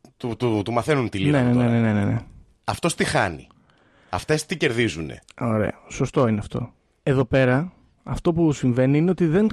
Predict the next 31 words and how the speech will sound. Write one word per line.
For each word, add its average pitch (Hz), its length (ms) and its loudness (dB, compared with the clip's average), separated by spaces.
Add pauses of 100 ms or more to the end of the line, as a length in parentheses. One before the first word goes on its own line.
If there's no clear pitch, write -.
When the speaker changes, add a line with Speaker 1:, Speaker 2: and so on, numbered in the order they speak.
Speaker 2:
κερδίζουνε 147 420 2
κάτι. 113 500 0
Ουσιαστικά 147 340 -2
κάπως 180 340 -2
τις - 460 -4
ξεγέλασες. 156 760 0 (480)
Speaker 1:
Του-, 87 280 -8
α, 82 280 -2
είναι 117 100 -2
Speaker 2:
Α- 139 80 0
Speaker 1:
σαν 120 220 0
σου 95 240 -10
κάνουνε 120 260 0
μια 113 120 0
χάρη. 98 420 -2
Speaker 2:
Ναι. 143 320 2 (420)
Το, 135 200 0
το 143 140 2
ζήτημα 175 320 2
εδώ 151 160 2
πέρα 151 260 2
είναι 139 140 4
με 147 80 2
τις 131 100 0
νεράιδες, 117 500 2
όπως - 180 -4
κατάλαβα 110 420 2
εγώ 104 160 0
τουλάχιστον, 107 600 0
είναι 156 240 2
ότι 147 380 2